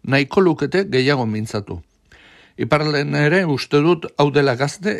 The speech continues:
eta ez horren gazte askoren kasua. Ezagutzatik erabilerarako jauzi hori gerta dadin, kontzientziazio eta ilusionatze lan handia egin behar da,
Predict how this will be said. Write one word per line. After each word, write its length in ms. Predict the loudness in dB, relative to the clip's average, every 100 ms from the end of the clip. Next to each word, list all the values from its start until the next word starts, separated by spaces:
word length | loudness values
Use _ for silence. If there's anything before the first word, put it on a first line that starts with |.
| -2
eta 180 | 0 0
ez 120 | 0
horren 260 | 0 0 0
gazte 340 | -2 -2 -2
askoren 400 | -2 -4 -6 -4
kasua. 460 | -6 -8 -8 -10 -12 _ _ _ _ -20 -20 -20 -20 _ _
Ezagutzatik 680 | -2 0 0 0 -2 -2 0
erabilerarako 800 | 0 0 0 0 0 0 0 -2
jauzi 360 | 0 -2 0 0
hori 160 | 0 0
gerta 300 | -2 -2 -2
dadin, 380 | 0 0 -2 -2
kontzientziazio 880 | -4 -4 -2 -2 0 -2 0 -2 0
eta 220 | -2 0
ilusionatze 600 | 2 2 0 -2 -2 -2 0
lan 240 | 2 2
handia 300 | 0 2 2
egin 140 | 2 0
behar 140 | 0
da, 120 | -2